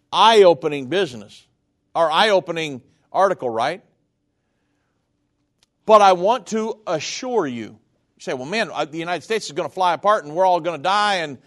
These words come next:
you know, we're all gonna burn up and be pushed off into the ocean." No, we're not.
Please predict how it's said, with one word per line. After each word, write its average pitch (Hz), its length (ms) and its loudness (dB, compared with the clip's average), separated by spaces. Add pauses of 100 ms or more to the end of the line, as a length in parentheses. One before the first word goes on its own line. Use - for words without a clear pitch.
(200)
you 190 100 -8
know, 160 200 0
we're 175 160 0
all 185 120 4
gonna 175 160 -6
burn 190 220 0
up 202 160 -2
and 151 240 -16
be 180 80 -4
pushed 196 260 -4
off 180 140 0
into 175 120 -12
the 165 100 -6
ocean." 123 360 -8 (880)
No, 117 280 -6
we're 147 100 -8
not. 175 340 -6